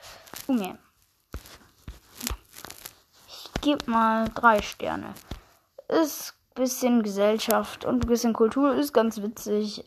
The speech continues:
Äh, ja, Mortis Mystery Podcast, man kennt ihn. Hat so höllisch viele Folgen, dass man denken könnte, der Junge hat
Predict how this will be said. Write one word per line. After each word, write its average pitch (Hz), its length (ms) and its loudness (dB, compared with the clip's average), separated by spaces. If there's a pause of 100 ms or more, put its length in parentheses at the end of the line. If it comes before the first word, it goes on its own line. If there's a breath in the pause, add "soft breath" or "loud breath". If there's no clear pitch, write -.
(100)
Äh, 113 220 -6 (840 loud breath)
ja, - 200 -2 (140)
Mortis 262 960 4
Mystery 269 720 2
Podcast, 196 1000 0
man 208 380 0
kennt 220 560 -2 (100)
ihn. 190 580 -6 (760 loud breath)
Hat 233 460 4
so 240 420 6
höllisch 311 540 2
viele 285 320 6
Folgen, 254 720 4 (340 loud breath)
dass 233 180 -4
man 208 160 -4
denken 233 280 0
könnte, 240 280 0
der 185 200 0
Junge 240 340 2 (220)
hat 196 220 4